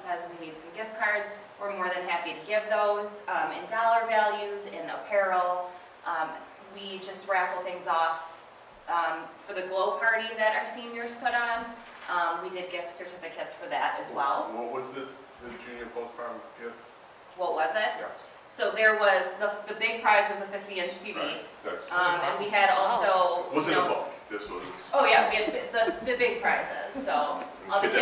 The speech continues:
Speaker 1: kids that
Speaker 2: won it
Speaker 1: won
Speaker 2: was,
Speaker 1: were very happy.
Speaker 2: kid that won it was kind of moping around at the end of the night, and Tammy Rice said, "Hey, uh, did you win anything?" "No." "Well, guess what? You did. You won fifty." The kid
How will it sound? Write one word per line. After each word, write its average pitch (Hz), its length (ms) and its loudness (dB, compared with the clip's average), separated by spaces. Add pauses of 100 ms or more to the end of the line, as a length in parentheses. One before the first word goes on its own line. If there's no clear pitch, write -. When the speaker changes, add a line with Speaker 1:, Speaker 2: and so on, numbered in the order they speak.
Speaker 1:
kids - 60 2
that - 200 10
Speaker 2:
won 214 120 10
it 208 40 8
Speaker 1:
won 214 100 4
Speaker 2:
was, 208 80 2
Speaker 1:
were 208 60 -2
very 214 280 6
happy. - 400 2 (220)
Speaker 2:
kid 110 100 -6
that 113 220 4
won 107 140 2
it 104 80 -2
was - 100 -6
kind 101 180 -2
of - 80 -2
moping - 300 -2
around 98 260 0
at 98 100 -6
the 98 80 -6
end 95 100 -6
of 95 60 -8
the 95 120 -8
night, 90 400 -6 (420)
and 101 140 -10 (160)
Tammy 90 400 -10 (200)
Rice 98 280 -6
said, - 240 -14
"Hey, 113 160 -10
uh, 95 240 -10 (640)
did 151 100 -14
you 147 60 -10
win 151 100 -8
anything?" 139 380 -8
"No." 170 400 -8 (160)
"Well, 87 240 -14
guess - 240 -8
what? 92 160 -6
You - 160 -14
did. - 100 -16 (600)
You - 100 -10
won - 100 -6 (120)
fifty." - 180 -8 (180)
The - 80 -10 (120)
kid - 80 -4